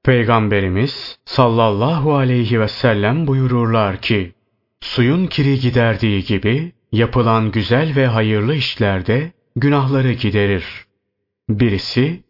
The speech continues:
İbni Mesud'a sordu. "Ben bir günah işledim. Tevbe edip bir daha işlemesem Allah beni affeder mi?" İbni Mesud önce yüzünü o adamdan öte çevirdi. Cevap vermek istemedi.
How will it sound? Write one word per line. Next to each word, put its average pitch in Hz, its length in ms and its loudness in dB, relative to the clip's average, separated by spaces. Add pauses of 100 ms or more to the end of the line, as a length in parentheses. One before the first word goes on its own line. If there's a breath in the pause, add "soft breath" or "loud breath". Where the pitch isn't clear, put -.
(140)
İbni 151 340 0
Mesud'a 127 480 0
sordu. 101 680 -2 (280)
"Ben 147 360 0
bir 160 140 0
günah 131 460 2
işledim. 98 680 -2 (240)
Tevbe 110 460 2
edip 123 440 -4 (100)
bir 151 280 0
daha 131 240 2
işlemesem 113 880 -2 (200)
Allah 131 420 0
beni 131 220 2
affeder 123 560 -2
mi?" 104 300 -2 (440)
İbni 143 360 0
Mesud 98 460 -4 (340)
önce 147 320 0
yüzünü 123 460 0
o 117 120 2
adamdan 127 520 0
öte 110 240 0
çevirdi. 98 760 -2 (320)
Cevap 143 440 -2
vermek 127 380 0
istemedi. 92 840 -2